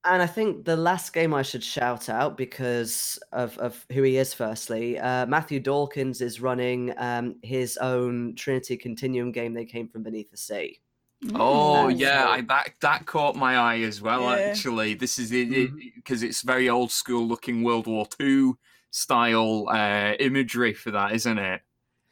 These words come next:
Speaker 1: Yeah, so, um, if you don't know who Matthew Dawkins is, he, um, he does some stuff with White Wolf and also Onyx Path Publishing. Um, and I have sort of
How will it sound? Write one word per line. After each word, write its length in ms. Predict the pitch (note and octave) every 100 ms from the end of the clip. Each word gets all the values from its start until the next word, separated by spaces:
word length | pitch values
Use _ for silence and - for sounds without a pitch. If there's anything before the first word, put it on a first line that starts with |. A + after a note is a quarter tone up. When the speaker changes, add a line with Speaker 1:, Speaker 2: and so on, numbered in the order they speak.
| _ -
Speaker 1:
Yeah, 340 | D#3+ F3 D3+ -
so, 500 | - D#3+ D3 D3 C#3+
um, 240 | C#3 C#3 C3+
if 100 | C3+
you 40 |
don't 80 | E3
know 80 | F3
who 140 | D3
Matthew 260 | D3 D3+ B2+
Dawkins 400 | C3 C3 C3+ B2+
is, 200 | C3 B2+
he, 480 | - C#3+ C#3+ C#3 C3
um, 320 | B2+ C3 B2+
he 120 | B2+
does 440 | C3 C3 B2 - - -
some 260 | - B2+
stuff 240 | B2 C3+ C3
with 140 | B2
White 260 | B2+ B2+ B2
Wolf 320 | C3+ B2+ -
and 140 | B2+
also 340 | B2 - C3 -
Onyx 300 | B2+ - -
Path 260 | C3+ B2
Publishing. 460 | C3 B2 C3+ E3 E3+ - - - - -
Um, 420 | B2+ B2+ B2+ B2
and 100 | C3+
I 80 | C3
have 400 | C3 F#3 G3 - - - _
sort 480 | - - G#3+ A3 A3
of 260 | G#3 F3